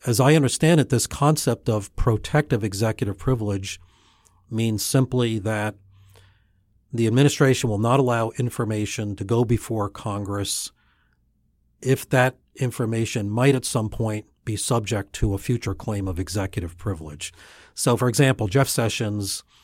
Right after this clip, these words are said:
the, then the Attorney General, is appearing before Legislative Committee, um, Senate Intelligence Committee, right? And he's being asked a number of questions that he refuses to answer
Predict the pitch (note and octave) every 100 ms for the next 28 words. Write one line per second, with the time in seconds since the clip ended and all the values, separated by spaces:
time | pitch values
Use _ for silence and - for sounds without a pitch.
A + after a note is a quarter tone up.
0 | _ _ _ G2+ A#2 A2+ G2 B2+ B2+ A2
1 | - A#2+ G#2+ G#2+ A2 G#2+ G2 G#2 - B2+
2 | A#2 G#2 A2 - G2 G2 F#2+ - _ _
3 | - A2 A2+ G2 A#2+ G2+ F#2+ - G#2 G2
4 | G2 - _ - - _ - G#2+ G2+ G2+
5 | F#2+ G2 - C3 A#2 G#2+ G#2 G2+ F2 F2+
6 | - G2+ E2+ E2+ F#2+ G#2 G2+ A#2+ A2+ A2
7 | G2+ G2+ F#2+ - G2+ G#2 A2+ G#2+ F#2+ -
8 | G#2+ G2 G2+ G2 G#2+ F#2 - G#2+ F#2 G2
9 | G#2 C3 - F#2+